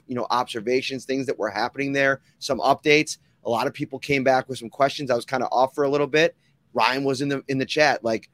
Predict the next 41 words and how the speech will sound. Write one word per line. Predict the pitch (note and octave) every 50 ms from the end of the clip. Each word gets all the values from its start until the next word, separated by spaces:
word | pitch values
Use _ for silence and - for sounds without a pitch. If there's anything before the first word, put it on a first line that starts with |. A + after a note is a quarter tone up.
| _ _ _ _
you | -
know, | A2+ A2+ A2 - - -
answering | A#2+ B2 B2+ B2+ - C#3+ C3+
people's | B2 C#3 C3 C#3 C3
questions | - - D3+ C#3+ C3+ - A#2 G#2+
all | - - A2+ A#2
day | A#2 B2 A#2+ A#2+
long. | B2 C3 C3+ B2 G#2+
Tomorrow | G#2+ - G#2 A2 A2+ A2+ A2+
I'll | A#2 A#2
probably | - B2 B2+ B2+
come | B2 - C3 B2+
back | C3 C3 B2+ -
in | B2+
the | B2+
morning. | B2 C3+ C#3+ D3 C3 A2 F#2 - _ _ _ _ _
I'll | G#2 B2 C#3 D3+ C3+
answer | C3+ C3+ C3 B2+ B2+ B2+
a | A#2+
bunch | G#2 A#2+ B2 A2+ A#2
of | -
questions. | - A#2+ A2 - - G#2+ G2
And, | A#2+ B2 A#2 - _ _ _ -
and | C3+ C#3
that's | C3+ D#3
just | - G3+ -
the | G3+
way | F3 F3+ F3 F3
that | E3+
it, | D#3+ C3+ G2+ - - - - _
that, | C3 C#3 C#3+ C#3+ C3
that | - D3
it's | D3+ C#3+ -
been | D3 C#3+ C3
rolling. | B2+ C#3+ E3 D3+ C3 A#2
We've | A#2+ A#2+ A2
really | C3 C#3+ C#3 C3+ C3 C3 B2 - _ _ _ -
enjoyed | A#2+ A#2 G#2 B2+ B2+ B2
it | G#2+ -
so | - F2+
far. | - D#2 C2 -